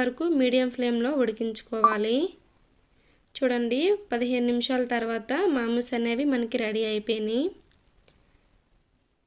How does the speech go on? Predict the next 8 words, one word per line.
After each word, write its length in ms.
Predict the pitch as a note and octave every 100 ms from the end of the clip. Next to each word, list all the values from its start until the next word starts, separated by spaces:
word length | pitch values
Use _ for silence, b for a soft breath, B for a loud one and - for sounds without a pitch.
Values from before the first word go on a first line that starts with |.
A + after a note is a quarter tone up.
| -
చాలా 260 | C4 A#3+ B3+ -
సాఫ్ట్గా 580 | A#3+ A#3 - C4 B3 D4+ G4 b b b b - A#3+
అస్సలు 300 | - C4+ C#4
పచ్చిగా 380 | C4 B3+ B3+ C4 C4
లేకుండా 440 | B3+ B3 B3 B3 C4 A#3
బాగా 240 | A3+ A#3 B3+
ఉడికిపోతాయండి, 1000 | A#3+ A3+ A#3 A#3+ A#3 A3+ A3+ A3+ A3 A#3 C#4+ F4+ - b b b _ - A#3
ఏమాత్రం 440 | B3 B3+ A#3+